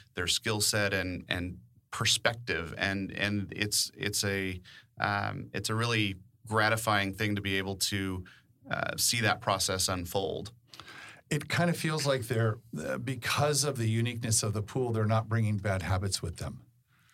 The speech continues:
Speaker 1: Yeah, I, I think that that's true. And, and I think that one of the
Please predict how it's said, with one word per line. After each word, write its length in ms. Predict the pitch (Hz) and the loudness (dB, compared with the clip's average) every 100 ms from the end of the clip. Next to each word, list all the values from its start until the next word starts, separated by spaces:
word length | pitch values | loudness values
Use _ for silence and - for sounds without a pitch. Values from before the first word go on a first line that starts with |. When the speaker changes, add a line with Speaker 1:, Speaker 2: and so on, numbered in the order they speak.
| _ _ - - - - - | _ _ -6 -4 -2 -4 -4
Speaker 1:
Yeah, 220 | - 202 175 | 0 4 6
I, 180 | 113 113 | 6 6
I 100 | 131 | 2
think 200 | 131 151 | 2 -4
that 220 | - 101 | -4 0
that's 300 | 113 127 127 | 4 4 2
true. 460 | - - 160 131 113 | 0 2 2 4 4
And, 200 | 107 90 | 2 2
and 100 | 101 | 2
I 80 | 110 | 2
think 300 | 110 135 127 | 0 -4 -2
that 200 | 117 104 - - | 0 -2 -4 -20
one 360 | - 92 113 123 | -12 -4 0 0
of 120 | 113 | 2
the 440 | 110 107 101 98 | 2 2 2 -2